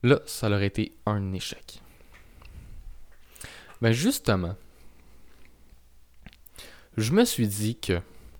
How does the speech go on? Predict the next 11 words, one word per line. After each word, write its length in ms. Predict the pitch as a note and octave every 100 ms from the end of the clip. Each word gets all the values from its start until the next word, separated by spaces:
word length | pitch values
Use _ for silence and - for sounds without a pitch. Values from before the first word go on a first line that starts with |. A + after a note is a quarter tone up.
| - - -
à 120 | -
place 340 | - A3+ A#3+ -
que 140 | B2
ce 120 | A2+
soit 180 | G#2 A#2+
un 80 | G#2
échec, 520 | F#2 - - - - - - - - - - - _ - - - -
je 140 | A2
vais 120 | C3+
prendre 380 | C#3 - C4 A3 -
exemple 680 | E3+ B2 A2+ C#3+ D3 -